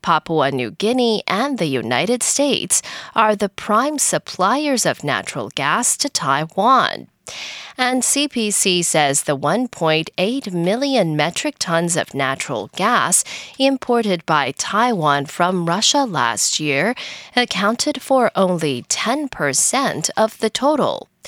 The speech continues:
C P C says local supplies of natural gas will be stable through the end of next month. And Medigen says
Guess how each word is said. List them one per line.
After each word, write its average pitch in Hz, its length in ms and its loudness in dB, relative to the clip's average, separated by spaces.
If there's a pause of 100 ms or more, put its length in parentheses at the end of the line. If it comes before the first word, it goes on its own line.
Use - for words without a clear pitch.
(440)
C - 280 2
P 151 260 -2
C 151 320 0
says 110 480 0
local 165 480 0
supplies 180 680 0
of - 200 -2
natural 151 580 -2
gas 185 480 2 (320)
will 220 140 4
be 180 180 0
stable 190 800 0
through 285 400 0
the 262 180 0
end 139 300 0
of 160 140 -4
next 170 320 2
month. 190 580 0 (1400)
And 247 280 2
Medigen 233 540 4
says 208 420 2